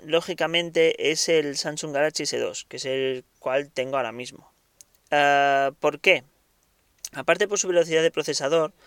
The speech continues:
por el tamaño de pantalla. Para mí creo que el tamaño de pantalla ideal para un móvil es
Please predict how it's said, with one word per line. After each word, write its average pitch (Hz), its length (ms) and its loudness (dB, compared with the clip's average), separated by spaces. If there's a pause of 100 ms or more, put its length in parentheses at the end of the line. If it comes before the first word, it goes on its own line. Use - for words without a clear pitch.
(460)
por 151 220 2
el 139 120 2
tamaño 147 260 -2
de 165 80 -2
pantalla. 120 400 -6
Para 131 180 -4
mí 156 140 -8
creo 190 260 0
que 180 80 -2
el 165 80 -6
tamaño 165 260 -2
de 165 80 -2
pantalla 151 420 0
ideal 143 400 2
para 131 260 0
un 139 240 -8
móvil 143 480 -4
es - 580 -2